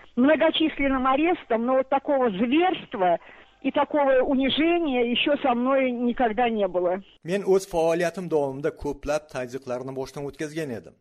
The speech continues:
Speaker 2: Meni qiynashgan, urib ketishgan. Ammo hali bu darajadagi hayvoniy munosabatga to'qnash kelmagan edim. Chinozda o'tkazilgan tahqir, xo'rliklardan so'ng karaxt bo'lib qoldim. Vaqt o'tib, endi o'zimga kelyapman.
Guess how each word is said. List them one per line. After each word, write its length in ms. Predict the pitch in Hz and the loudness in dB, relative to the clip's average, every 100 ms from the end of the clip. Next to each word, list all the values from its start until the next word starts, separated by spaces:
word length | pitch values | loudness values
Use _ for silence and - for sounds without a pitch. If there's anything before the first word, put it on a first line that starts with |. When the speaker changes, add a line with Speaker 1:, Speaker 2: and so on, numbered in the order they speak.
| _ | _
Speaker 2:
Meni 220 | 127 165 175 | -10 -10 -10
qiynashgan, 640 | 180 156 127 - 113 104 110 _ | -10 -10 -10 -10 -12 -12 -16 _
urib 260 | 143 170 175 | -10 -10 -8
ketishgan. 640 | 143 135 - 120 107 101 _ _ _ - - - | -8 -8 -10 -10 -10 -14 _ _ _ -20 -18 -4
Ammo 240 | 190 208 | -2 0
hali 260 | 175 185 165 131 | 0 0 0 0
bu 140 | 180 | 0
darajadagi 640 | 160 151 135 127 127 143 147 _ _ 135 | 0 -2 -2 -4 -6 -8 -10 _ _ -6
hayvoniy 460 | 151 143 131 147 | -4 -2 -2 -4
munosabatga 600 | 139 127 123 110 104 - 120 | -8 -10 -10 -10 -10 -10 -10
to'qnash 420 | 139 135 117 110 - | -10 -8 -10 -12 -14
kelmagan 540 | - 147 139 123 117 107 90 | -10 -8 -6 -6 -6 -8 -12
edim. 180 | 76 _ _ _ _ _ - | -18 _ _ _ _ _ -8
Chinozda 380 | 175 175 170 175 | -2 -2 0 -2
o'tkazilgan 540 | - 151 135 123 120 123 | -2 -6 -6 -8 -8 -8
tahqir, 380 | 113 - 151 135 127 _ _ - | -10 -8 -6 -6 -8 _ _ -4
xo'rliklardan 680 | 156 151 147 143 123 165 175 | -2 -2 -4 -6 -2 -4 -4
so'ng 160 | 190 185 - _ _ | -4 -6 -12 _ _
karaxt 400 | 160 160 151 151 143 | -2 0 0 -2 -4
bo'lib 200 | 135 113 - | -4 -4 -6
qoldim. 300 | 104 95 - - _ _ 113 | -8 -8 -16 -20 _ _ -6
Vaqt 220 | 151 - 151 | -4 -4 -10
o'tib, 180 | 147 - 147 | -10 -12 -10
endi 180 | 139 127 | -8 -6
o'zimga 420 | 139 135 113 113 113 | -4 -4 -6 -10 -6
kelyapman. 480 | 113 107 95 92 85 | -6 -6 -10 -16 -18